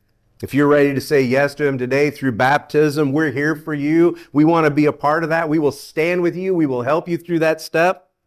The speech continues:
Maybe today you're ready to say, "I, I've been holding something back from you, Lord. I've been holding something back for you, Lord Almighty, that I didn't trust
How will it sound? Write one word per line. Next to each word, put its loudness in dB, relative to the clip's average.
Maybe 2
today 2
you're 2
ready 2
to -2
say, -2
"I, -6
I've -12
been -8
holding -4
something -12
back -10
from -12
you, -8
Lord. -8
I've 0
been 2
holding 2
something -4
back -2
for -8
you, 2
Lord 4
Almighty, 2
that 0
I -2
didn't -4
trust -6